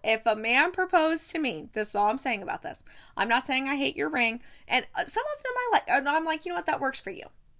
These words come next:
I like that for you." If a man proposed to me, especially now that I'm thirty-three, and it was a,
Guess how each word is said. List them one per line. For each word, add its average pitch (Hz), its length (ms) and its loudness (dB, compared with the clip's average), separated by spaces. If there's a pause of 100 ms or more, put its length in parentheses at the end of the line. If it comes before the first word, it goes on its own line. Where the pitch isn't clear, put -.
(100)
I 208 80 -2
like 226 200 -2
that 214 160 -2
for 196 60 -4
you." 175 160 -6 (880)
If - 200 -2
a 214 40 -4
man 233 280 2
proposed 330 320 2
to 302 60 -4
me, 254 120 -4
especially 294 380 2
now 359 160 -2
that 339 80 -2
I'm 330 120 -4
thirty-three, 320 440 -6 (560)
and 247 160 6
it 233 100 4
was 254 200 2
a, 226 120 -2